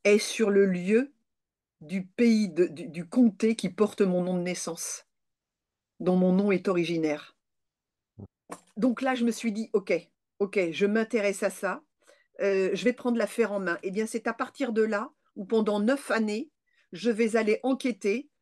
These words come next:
alors, euh, euh, en Belgique, au Luxembourg, en Angleterre, en Italie, en France aussi également,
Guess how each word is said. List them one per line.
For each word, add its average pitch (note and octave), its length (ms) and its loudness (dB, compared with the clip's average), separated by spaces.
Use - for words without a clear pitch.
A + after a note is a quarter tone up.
alors, F#3 340 2
euh, E3+ 320 0
euh, E3+ 200 -4
en F#3 80 -4
Belgique, G3 600 -4
au F3+ 60 -10
Luxembourg, G3+ 680 -2
en F#3 120 0
Angleterre, G3+ 640 2
en F3+ 120 0
Italie, A3 640 -2
en - 60 -14
France - 460 -4
aussi G#3+ 280 -4
également, F3+ 600 -2